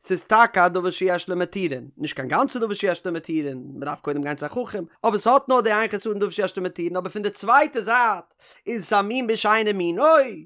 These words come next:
דו, זאגט דער אנדערער, נאך קומען מיר אויך מיט איר. אז מען זאגט נישט, דו ווילסט יעשט מיט איר, א פילע ביי אלע פיינע בוטל.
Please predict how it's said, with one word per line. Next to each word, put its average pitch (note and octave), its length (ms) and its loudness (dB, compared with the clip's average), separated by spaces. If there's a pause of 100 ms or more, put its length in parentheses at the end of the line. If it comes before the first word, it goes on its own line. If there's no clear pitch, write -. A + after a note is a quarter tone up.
(120)
דו, G3 560 -2
זאגט A#3 120 -8
דער G#3+ 280 4
אנדערער, C4 160 2
נאך G#3+ 260 -2
קומען A#3 180 -4
מיר A3 100 -2
אויך A3 180 -4
מיט A3 300 -2
איר. D4+ 320 2 (300)
אז A#3 200 8
מען A3+ 120 -4
זאגט D4 320 -4
נישט, A#3+ 320 -2
דו B3 60 -4
ווילסט B3 180 -6
יעשט A#3 240 -2
מיט G#3+ 200 -4
איר, A#3 180 -4
א - 20 -2
פילע A3+ 220 0
ביי A3 140 -2
אלע G#3+ 120 0
פיינע G3 240 0
בוטל. F3+ 320 -2